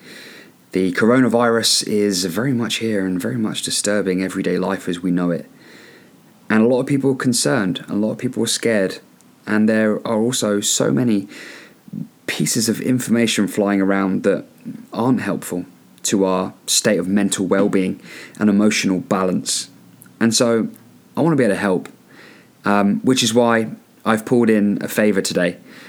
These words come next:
This person that I've got here as a guest on my podcast is actually living in Shanghai, China, right now. He was in isolation for fourteen days, and he's very much,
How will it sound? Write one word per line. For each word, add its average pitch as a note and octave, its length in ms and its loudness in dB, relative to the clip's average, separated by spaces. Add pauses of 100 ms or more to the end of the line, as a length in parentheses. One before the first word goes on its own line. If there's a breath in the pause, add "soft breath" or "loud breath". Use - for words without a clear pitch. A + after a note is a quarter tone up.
(420 loud breath)
This C3+ 220 2
person B2+ 500 2
that A2 180 2
I've G#2+ 160 0
got A2 200 2
here G#2+ 180 2
as G2 120 0
a - 20 -2
guest G#2 320 0
on G2 60 4
my F#2+ 60 2
podcast F#2 640 -2
is A2 120 0
actually A#2 340 0
living G2 520 2
in G2+ 120 0
Shanghai, G2+ 540 0
China, F2+ 460 -2 (180)
right G#2+ 240 0
now. G2 280 -2 (760 loud breath)
He - 140 -2
was C3 140 2
in C#3+ 100 2
isolation C#3 720 0
for G2+ 360 -2
fourteen A#2 440 0
days, F#2+ 420 0
and G#2 300 -2
he's A2 120 -2
very A#2+ 200 0
much, A#2 400 -2